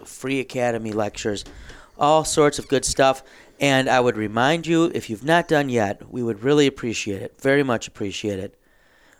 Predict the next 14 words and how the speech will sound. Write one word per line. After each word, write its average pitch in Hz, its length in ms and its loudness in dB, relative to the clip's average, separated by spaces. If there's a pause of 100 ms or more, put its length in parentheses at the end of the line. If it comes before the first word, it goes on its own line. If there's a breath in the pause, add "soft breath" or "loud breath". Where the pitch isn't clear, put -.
(220 soft breath)
um, 107 320 0
if - 180 -8
you 117 80 -4
would 113 120 -6
go 113 120 -2
to 110 100 -2
Apple 110 300 -2
Podcasts 120 800 -4
or 107 180 -2
whatever 104 320 -4
your 101 220 -6
podcatcher 107 760 -6
might 104 300 -8
be, 127 320 -2